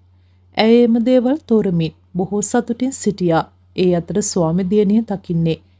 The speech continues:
ඉතා ලස්සන මාලයක් අයිතිකරුවෙක් නොමැතිව වැටී තිබෙනවායි. ඇය එය අතටගෙන කාගෙන් හෝ බිමට වැටෙනට ඇති බව සිතා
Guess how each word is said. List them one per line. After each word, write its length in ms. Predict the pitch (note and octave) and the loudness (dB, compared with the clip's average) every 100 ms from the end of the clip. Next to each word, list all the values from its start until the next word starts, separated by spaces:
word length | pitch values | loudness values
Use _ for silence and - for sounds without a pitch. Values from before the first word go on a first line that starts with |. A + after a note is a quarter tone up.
| _ - | _ -10
ඉතා 320 | F#3+ - F#3 | -8 -2 0
ලස්සන 440 | F#3+ - - G3+ G3 | 0 -2 -2 0 2
මාලයක් 440 | G3 G3 F#3+ F#3+ - | 2 2 0 -2 -4
අයිතිකරුවෙක් 720 | A3 A3+ A3+ A#3+ A#3 A3+ A3 | -4 -2 -4 -2 0 0 0
නොමැතිව 380 | A3+ A3+ A3 A#3+ | 2 2 2 -2
වැටී 340 | B3+ A#3 F#3+ E3 | -2 -2 -2 -2
තිබෙනවායි. 640 | F#3+ F3 F3 E3 E3 D#3+ - _ _ _ _ _ - | -2 -2 0 0 -2 -4 -6 _ _ _ _ _ -2
ඇය 200 | A3 A#3 | 4 4
එය 160 | A#3+ C#4 | 4 2
අතටගෙන 560 | B3+ - E3 D#3+ A3 | -2 -4 -6 -2 -2
කාගෙන් 480 | A3+ G3 D#3+ F3 G#3 | 0 0 2 0 -2
හෝ 180 | F#3+ A3 | -2 -2
බිමට 320 | F#3+ E3 D#3+ | 0 -2 -2
වැටෙනට 440 | F#3+ G#3 G3+ G#3 G#3 | -4 -4 -2 -2 -2
ඇති 160 | - | -4
බව 280 | F3+ G3+ A3+ | -2 -2 -2
සිතා 380 | - G3 F3 | -2 -4 -2